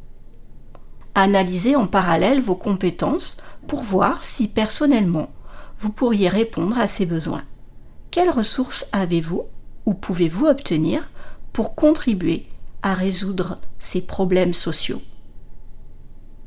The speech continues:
L'engagement et le volontariat sur le terrain permet également de tester et d'apprendre. Vous pourrez ainsi vous impliquer dans des activités bénévoles ou des projets communautaires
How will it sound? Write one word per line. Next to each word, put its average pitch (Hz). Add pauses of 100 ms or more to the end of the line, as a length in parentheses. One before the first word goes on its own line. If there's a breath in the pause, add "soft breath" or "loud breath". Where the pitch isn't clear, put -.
(680)
L'engagement 196 (180)
et 185
le 175
volontariat 185 (160)
sur -
le 233
terrain 170 (300)
permet 233
également 208
de 269
tester -
et 226
d'apprendre. - (760 soft breath)
Vous 160
pourrez 196
ainsi 196
vous 202
impliquer 220
dans 180
des 175
activités 185
bénévoles 170
ou 196
des 180
projets 180
communautaires 254